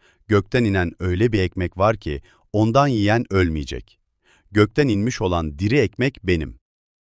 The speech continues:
Bu ekmekten yiyen sonsuza dek yaşayacak." Bu açıklamasının ardından İsa sözlerine devam eder. O sadece kendisi ölerek insanlara yaşam verebilirdi. Daha sonra söylediği sözlerinde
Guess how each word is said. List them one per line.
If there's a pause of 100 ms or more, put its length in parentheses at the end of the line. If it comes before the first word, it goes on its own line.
(140)
Bu
ekmekten
yiyen
sonsuza
dek
yaşayacak." (580)
Bu
açıklamasının
ardından
İsa
sözlerine
devam
eder. (580)
O
sadece
kendisi
ölerek
insanlara
yaşam
verebilirdi. (680)
Daha
sonra
söylediği
sözlerinde